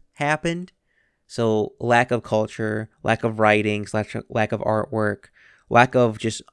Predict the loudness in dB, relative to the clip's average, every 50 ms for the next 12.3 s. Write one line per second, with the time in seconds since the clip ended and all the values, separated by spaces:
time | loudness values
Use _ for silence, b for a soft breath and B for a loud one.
0 | _ _ _ _ -10 -6 -2 0 2 2 2 2 2 2 2 2 2 0 -4 -6
1 | -6 -6 -4 0 2 2 2 2 0 -4 -10 -18 -20 _ _ _ _ _ _ _
2 | -2 0 0 2 2 2 0 0 0 -2 -4 -6 -8 -16 -18 _ _ _ _ _
3 | _ _ _ -2 4 4 4 4 4 0 -6 -4 -2 -2 0 0 -2 -4 _ _
4 | _ _ _ _ _ _ _ -8 -4 -4 -4 -4 -6 _ -14 -12 -10 -10 -10 -12
5 | -16 _ _ _ _ _ _ _ -2 0 0 0 0 -2 -4 -6 -8 -10 -12 -6
6 | -2 0 0 0 -2 -6 -6 -4 -2 -2 -2 -2 -4 -6 -8 _ _ _ _ _
7 | _ _ -6 -2 0 0 0 -2 -6 _ _ -10 -4 0 0 0 2 2 2 2
8 | 2 2 -2 -4 -4 -4 -4 -4 -6 -8 -12 -10 -8 -6 -4 -4 -4 -8 -10 -12
9 | -12 -10 -10 -10 -12 -16 -18 -20 -20 _ _ _ _ _ _ _ _ 2 4 4
10 | 4 2 _ _ _ _ _ _ _ _ _ -10 -10 -4 2 6 8 8 6 6
11 | 0 -2 0 0 0 0 -2 -6 -6 _ -6 -4 -2 0 0 0 0 0 -2 -2
12 | -4 -4 -6 -8 -10 -12